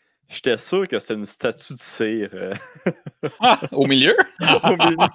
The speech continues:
Speaker 2: <laughs>
Speaker 1: Donald Trump, j'étais sûr que c'était pas le vrai Donald Trump, puis que, genre, il était allé au musée de cire, puis là, il <laughs> prenait une photo. Là, j'étais comme, « Ah, Chris, ok, c'est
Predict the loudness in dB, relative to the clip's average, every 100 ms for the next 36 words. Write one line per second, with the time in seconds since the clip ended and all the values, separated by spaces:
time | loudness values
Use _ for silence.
0 | -2 -4 -6 -8 -6 -6 -2 0 2 2
1 | 2 0 0 0 -2 -2 -6 -2 -4 -2
2 | -4 -2 -2 -2 -4 -2 -2 -2 -4 -4
3 | -4 -10 -12 -6 -4 -2 -2 -4 -4 -2
4 | -2 -4 -4 -6 -6 -4 -6 -6 -6 -2
5 | -2 -4 -6 -6 -6 -4 -4 -4 -8 -8
6 | -10 -10 -8 -8 -8 -4 -4 -4 -4 -4
7 | -4 -10 -8 -8 -4 -4 -6 -6 -6 -4
8 | -4 -6